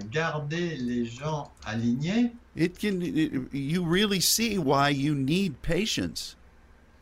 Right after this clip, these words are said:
Speaker 1: vous voyez vraiment pourquoi vous avez besoin de la patience.
Speaker 2: Did you notice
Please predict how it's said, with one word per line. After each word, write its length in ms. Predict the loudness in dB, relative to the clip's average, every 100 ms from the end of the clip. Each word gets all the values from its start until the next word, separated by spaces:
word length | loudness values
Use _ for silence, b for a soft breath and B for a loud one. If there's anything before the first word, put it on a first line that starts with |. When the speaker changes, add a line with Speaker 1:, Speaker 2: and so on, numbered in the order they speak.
| -20 -12
Speaker 1:
vous 340 | -8 -6 -4
voyez 460 | -4 -2 -2 -2 -4
vraiment 520 | -6 -6 -4 -4 -4
pourquoi 500 | -6 -10 -8 -4 -4
vous 420 | -4 -8 -10 -10
avez 260 | -10 -8 -6
besoin 460 | -4 -6 -4 -6 -6
de 60 | -6
la 320 | -4 -6 -8 -6
patience. 720 | -6 -6 -10 -10 -10 -14 -18 -20 -18 -2
Speaker 2:
Did 160 | 0 2
you 100 | 4
notice 560 | 6 6 6 2 0